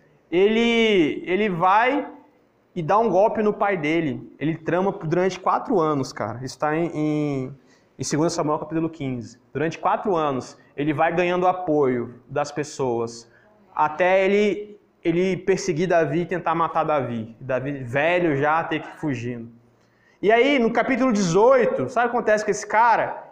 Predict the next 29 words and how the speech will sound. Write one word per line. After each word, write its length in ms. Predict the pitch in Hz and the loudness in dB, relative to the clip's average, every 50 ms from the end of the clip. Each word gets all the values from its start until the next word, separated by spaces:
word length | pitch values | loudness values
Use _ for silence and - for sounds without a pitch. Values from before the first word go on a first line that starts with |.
| - _ | -6 _
Ele 220 | 180 180 190 208 214 | 2 2 4 4 2
mesmo 340 | 185 185 185 170 180 185 170 | 2 2 2 2 0 0 0
morre, 400 | 151 143 143 139 131 131 123 127 | 0 2 2 2 2 0 -2 -2
ele 80 | 135 | -4
acaba 300 | 135 - 151 143 147 143 | -4 -4 -4 -4 -4 -4
morto. 460 | 139 131 127 127 127 - - - _ _ _ _ _ _ _ _ _ _ _ _ _ _ _ _ _ | -4 -4 -4 -4 -4 -6 -10 -20 _ _ _ _ _ _ _ _ _ _ _ _ _ _ _ _ _
Consequências, 880 | - 135 135 135 - 151 - - 131 127 117 117 117 117 113 - - | -8 -8 -8 -6 -8 -8 -8 -6 -6 -6 -6 -8 -10 -14 -18 -20 -20
cara. 240 | _ - - - - _ _ _ _ _ _ _ _ _ _ | _ -20 -20 -20 -20 _ _ _ _ _ _ _ _ _ _
Tudo 220 | - 202 226 226 - | -4 -2 -2 -2 -2
começa 800 | - - 175 156 143 147 160 170 165 160 - - - 120 123 - _ _ _ _ _ | -4 -4 -4 -4 -2 -2 -2 -2 -4 -6 -6 -10 -12 -12 -12 -14 _ _ _ _ _
com 180 | - 156 170 170 | -6 -4 -2 0
um 60 | 175 | 2
desejo 640 | 170 190 185 165 143 127 135 160 175 175 160 156 - | 2 2 2 2 0 -2 0 0 0 0 0 -4 -8
pequeno 440 | - 160 - - 160 160 160 160 | -10 -14 -10 -6 -6 -4 -2 -2
no 80 | 156 151 | -4 -4
coração 500 | 156 156 143 139 143 143 - - 196 214 | -4 -4 -4 -4 -4 -6 -6 -6 -4 -4
de 100 | 214 208 | -2 -2
Davi 720 | 196 190 156 147 123 120 127 143 156 151 147 - - - - - _ - | -2 -2 0 -2 -4 -4 -2 -2 -2 -2 -4 -8 -14 -20 -20 -20 _ -8
quando 60 | 131 135 | -6 -6
ele 100 | 131 131 | -4 -4
tava 240 | 151 139 139 135 | -4 -2 -2 -2
à 20 | - | -4
toa 560 | - - - - 143 143 135 131 127 127 135 - - - | -6 -8 -6 -4 -4 -2 -2 -2 -4 -6 -10 -16 -18 -14
em 100 | 143 135 | -14 -14
casa, 540 | 135 - - 120 113 110 110 107 110 113 - 131 | -12 -10 -8 -8 -6 -6 -8 -10 -14 -16 -18 -16
viu 180 | 120 113 123 | -14 -10 -10
uma 60 | 131 131 | -8 -8
mulher 260 | 135 131 127 127 123 | -6 -4 -4 -4 -6
bonita. 480 | 123 123 113 107 107 107 - - - | -6 -8 -8 -10 -10 -12 -14 -16 -20